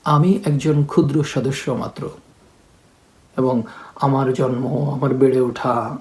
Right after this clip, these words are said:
আমার মৃত্যু, আমার এই সকল পাওনা, কোনো কিছুতেই আমার হাত নাই। যত কিছু আমার আছে, সব কিছু ফেলে রেখে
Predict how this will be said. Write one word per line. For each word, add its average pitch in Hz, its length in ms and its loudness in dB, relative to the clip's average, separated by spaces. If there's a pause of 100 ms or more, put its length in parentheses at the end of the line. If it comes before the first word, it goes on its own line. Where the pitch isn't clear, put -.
আমার 127 280 -4
মৃত্যু, 120 640 -2 (520)
আমার 120 380 -2 (600)
এই 143 200 4
সকল 127 500 0 (440)
পাওনা, 131 540 -2
কোনো 320 220 2
কিছুতেই 190 440 0
আমার 117 180 -6
হাত - 320 -6
নাই। 113 140 -8 (960)
যত 190 300 2
কিছু 185 400 4
আমার 131 240 0
আছে, - 300 -6 (600)
সব - 300 -2 (160)
কিছু 185 200 4
ফেলে 143 260 4
রেখে 127 360 -2